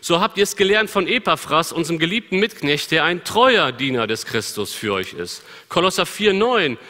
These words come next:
„Mit Onesimus, dem treuen und geliebten Bruder, der von euch ist.“ Merken wir diese Aufan-, diese Aneinanderreihung? Timotheus ist treu, Tychikus ist treu, Epaphras ist treu,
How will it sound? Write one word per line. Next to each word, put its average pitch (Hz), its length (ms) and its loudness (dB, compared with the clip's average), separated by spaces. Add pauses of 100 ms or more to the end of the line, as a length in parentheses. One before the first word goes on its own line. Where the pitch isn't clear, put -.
(140)
„Mit 185 400 2
Onesimus, 202 1040 0 (800)
dem 208 180 4
treuen 135 600 2 (380)
und 147 180 -4
geliebten 139 720 -2
Bruder, 113 500 -2 (380)
der 120 140 -2
von 117 180 -6
euch 101 340 -6
ist.“ - 460 -16 (840)
Merken 151 320 -2
wir 165 80 -2
diese 156 240 -2
Aufan-, 143 460 -4
diese 139 220 -4
Aneinanderreihung? 143 840 -2 (960)
Timotheus 175 520 -2
ist 165 180 -10
treu, 165 340 -2 (600)
Tychikus 175 560 -4
ist 131 200 -8
treu, 131 340 -2 (640)
Epaphras 147 680 0
ist - 180 -12
treu, 117 340 -2